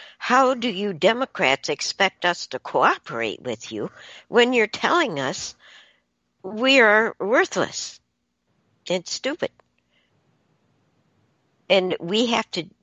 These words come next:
finish your job because you were in such a hurry to get Trump out. That's another thing they said. It was such, so urgent, urgent, urgent, urgent that we had to get Trump out immediately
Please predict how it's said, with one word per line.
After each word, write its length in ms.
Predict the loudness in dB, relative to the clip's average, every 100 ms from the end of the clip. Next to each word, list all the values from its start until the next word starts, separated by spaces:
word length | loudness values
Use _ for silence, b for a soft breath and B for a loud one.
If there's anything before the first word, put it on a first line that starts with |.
| 0
finish 480 | 2 2 0 -2 -6
your 400 | -2 4 6 6
job 520 | 4 0 0 0 -4 -6 -4
because 560 | -4 -2 -2 -2 -6 -12 b b b b
you 220 | -4 -2
were 160 | 0 2
in 140 | 2
such 300 | 0 -2 -2
a 60 | -4
hurry 360 | 0 2 2 0
to 80 | 0
get 240 | 0 -2
Trump 300 | 0 0 2
out. 280 | 0 0 -6 _
That's 240 | -8 -6
another 300 | -8 -6 -6
thing 260 | -6 -6 -6
they 100 | -6
said. 220 | -4 -4 -6 B B B B -2
It 180 | 0 4
was 160 | 2
such, 540 | 2 -2 0 -2 -2 -8
so 340 | -6 -4 -6 0
urgent, 420 | 0 2 0 -4 -6 0
urgent, 380 | 0 2 0 2
urgent, 340 | 2 2 2
urgent 360 | 2 2 0 -8 _ B B B B _
that 580 | -4 0 4 6 6 2
we 180 | 0 -2
had 300 | 0 -2 0
to 60 | 2
get 220 | 2 2
Trump 320 | -2 -2 2
out 240 | 0 2 4
immediately 1400 | 4 4 2 4 6 6 4 2 -4 -4 -2 0 0 -2